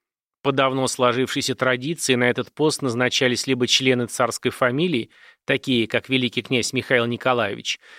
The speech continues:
либо высокородные аристократы, такие как князь Михаил Воронцов или Александр Борятинский. Не будь сейчас столь страшной войны,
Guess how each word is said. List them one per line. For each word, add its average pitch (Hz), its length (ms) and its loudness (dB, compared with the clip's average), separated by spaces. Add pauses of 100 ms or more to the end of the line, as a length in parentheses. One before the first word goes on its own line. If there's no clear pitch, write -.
(140)
либо 247 260 2
высокородные 190 680 2
аристократы, 123 720 0
такие 131 360 -2
как - 240 -2
князь 127 340 0
Михаил 120 400 2
Воронцов 127 580 0 (280)
или 233 180 0
Александр 139 680 0
Борятинский. 123 840 -2 (640)
Не 143 180 2
будь 135 260 0
сейчас 127 420 0
столь 127 240 -2
страшной 127 520 0
войны, 131 420 0